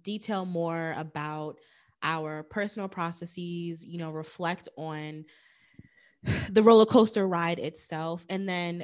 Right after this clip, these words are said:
kinda go over some of the aftermath. So, like, what does, you know, our, our financial future look like?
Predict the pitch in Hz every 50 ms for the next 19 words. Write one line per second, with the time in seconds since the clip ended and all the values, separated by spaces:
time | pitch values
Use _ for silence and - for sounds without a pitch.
0 | - - - - 269 349 480 554 480 - 269 254 247 262 240 240 233 233 233 -
1 | 190 190 185 175 165 160 151 - 147 156 170 - - 147 - - 87 - 131 165
2 | - - - 165 160 160 151 147 151 - _ _ _ _ _ _ _ _ _ _
3 | - 165 160 160 170 196 208 196 - - 190 180 185 180 175 175 175 175 175 175
4 | 175 170 170 170 165 160 160 156 156 160 156 - - 147 156 156 - - 160 156
5 | 160 160 160 156 - 170 160 - - 160 151 - 160 156 151 156 151 156 156 156
6 | 151 151 151 151 151 151 151 151 -